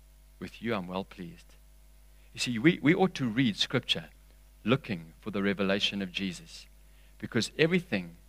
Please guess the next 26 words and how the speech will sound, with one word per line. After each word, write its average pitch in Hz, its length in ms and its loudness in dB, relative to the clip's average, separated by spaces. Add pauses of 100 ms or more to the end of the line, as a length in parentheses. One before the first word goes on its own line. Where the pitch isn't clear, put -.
(280)
was 98 160 -6
but 101 140 2
a, 95 180 -2 (100)
a 104 60 -6
shadow, 135 460 -2
in 87 140 -6
a 85 60 -10
sense, 95 300 -6
pointing 95 340 -6
to 98 120 -10
him. 80 160 -14 (720)
So - 120 -10
when 147 140 4
you 190 100 6
read 185 160 6
that 147 160 4
verse, 123 340 2
you 107 60 -8
go, 92 300 -4 (480)
"Wow, - 320 -18 (840)
that's - 160 -10
like - 160 -8
a - 60 -12
picture 120 500 -6 (500)
of 92 200 -6
God 87 420 -6